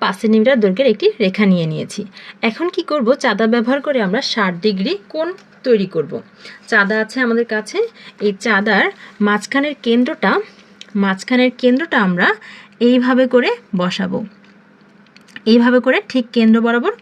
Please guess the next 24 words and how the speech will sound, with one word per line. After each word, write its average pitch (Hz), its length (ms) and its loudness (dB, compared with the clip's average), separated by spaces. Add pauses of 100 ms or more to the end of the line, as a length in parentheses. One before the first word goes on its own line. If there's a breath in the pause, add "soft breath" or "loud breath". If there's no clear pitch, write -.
(320 loud breath)
এইভাবে 214 280 4
করে 311 120 2 (120)
বসাবো। 170 340 -2 (640 loud breath)
তারপর 262 320 0 (100)
এখানে 196 200 0 (120)
ষাট 196 180 4 (100)
ডিগ্রি 214 260 0
খুঁজে 208 240 0
বের 180 140 0
করবো। 180 80 -6 (120)
দেখো 196 160 -2 (120)
এখানে 220 220 2 (180)
জিরো, 190 180 0 (160)
শূন্য 220 200 6 (140)
ডিগ্রি, 220 200 -4 (120)
এখানে 220 280 0
হচ্ছে 190 180 -4 (160)
দশ, 220 220 0 (380)
বিশ, 202 260 0 (220)
ত্রিশ, 220 240 0 (100)
এখানে 226 200 2 (100)
লেখা 180 300 -4
আছে - 140 -10 (100)
দেখো, 170 200 -8